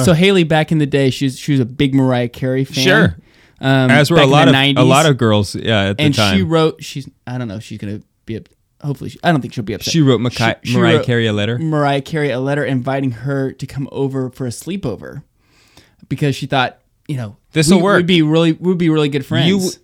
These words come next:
Speaker 2: you'll like me.
Speaker 1: Right. So we should hang out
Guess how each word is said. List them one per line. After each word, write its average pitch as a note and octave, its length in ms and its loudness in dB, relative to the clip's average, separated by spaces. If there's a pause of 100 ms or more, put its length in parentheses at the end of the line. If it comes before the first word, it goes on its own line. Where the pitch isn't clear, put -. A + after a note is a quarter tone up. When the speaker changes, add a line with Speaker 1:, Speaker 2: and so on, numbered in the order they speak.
(120)
Speaker 2:
you'll E3+ 280 2
like E3 340 0
me. F2+ 320 -10
Speaker 1:
Right. D3 320 0
So D3+ 180 2
we D3 160 0
should D#3 160 -4
hang C#3 220 -4
out - 340 -6